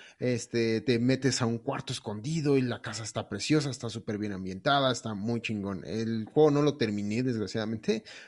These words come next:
eh, pero me gustó mucho, mucho, mucho. De, de hecho, lo tengo ahí como, uf, se me fue porque empecé a jugar otras cosas, pero en una hora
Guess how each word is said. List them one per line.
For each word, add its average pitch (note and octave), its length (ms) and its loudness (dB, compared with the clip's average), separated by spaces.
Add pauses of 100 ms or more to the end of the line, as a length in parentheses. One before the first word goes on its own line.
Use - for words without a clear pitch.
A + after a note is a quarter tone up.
(120)
eh, A#2+ 460 4
pero B2 340 4
me A2+ 220 2
gustó C#3 380 0
mucho, D3+ 260 4
mucho, B2+ 260 0
mucho. A2+ 300 -4
De, A2 220 -2
de C3 120 2
hecho, D3+ 180 4
lo C#3+ 120 4
tengo C#3+ 240 2
ahí C#3+ 140 4
como, C#3 220 2
uf, A#2 460 -4
se B2 120 -2
me A2+ 100 0
fue D#3 240 4
porque C#3 200 0
empecé B2 160 -6
a - 20 0
jugar C#3 160 4
otras B2 200 0
cosas, C#3+ 380 0 (540)
pero C3 720 6
en C3+ 240 4
una D3+ 260 6
hora C#3 400 6